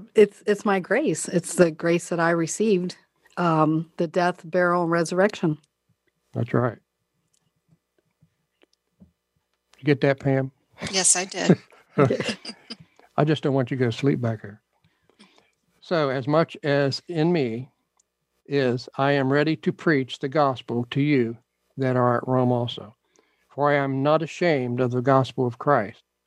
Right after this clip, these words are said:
Speaker 2: for it is the power of God unto salvation to everyone that believeth, to the Jew first and to the Greek."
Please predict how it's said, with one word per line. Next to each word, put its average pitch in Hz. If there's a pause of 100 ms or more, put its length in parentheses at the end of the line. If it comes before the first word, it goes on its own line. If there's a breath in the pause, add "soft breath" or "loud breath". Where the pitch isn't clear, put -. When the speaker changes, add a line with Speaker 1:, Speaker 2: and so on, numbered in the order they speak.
(260)
Speaker 2:
for 147
it 151
is 143
the 139
power 151
of 147
God 127
unto 131
salvation 131 (680)
to -
everyone 151
that 120
believeth, 139 (800)
to 131
the 123
Jew 143
first 143 (400)
and 120
to 131
the 127
Greek." 120